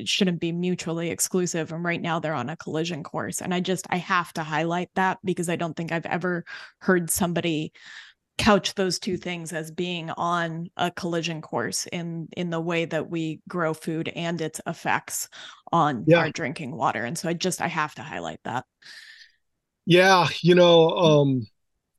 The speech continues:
Speaker 2: I'm in Wisconsin, and, uh, last, uh, August, I did, uh, an event at the University of Wisconsin in Madison, which is on the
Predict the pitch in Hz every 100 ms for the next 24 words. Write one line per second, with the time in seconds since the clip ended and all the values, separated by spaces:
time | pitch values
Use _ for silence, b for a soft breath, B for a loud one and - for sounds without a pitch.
0 | _ - 170 160 175 170 160 - 143 139
1 | - 151 143 139 220 214 147 135 135 131
2 | 120 - - 202 147 135 127 135 226 254
3 | 254 190 151 151 160 151 - - 151 -
4 | 175 170 143 127 - - - - 156 139
5 | 151 135 185 240 170 160 151 147 139 151
6 | 139 - - _ 151 147 151 170 160 156
7 | - - 147 143 139 - 151 147 - 139
8 | 139 135 139 135 - 127 123 220 147 147
9 | 135 147 156 151 139 143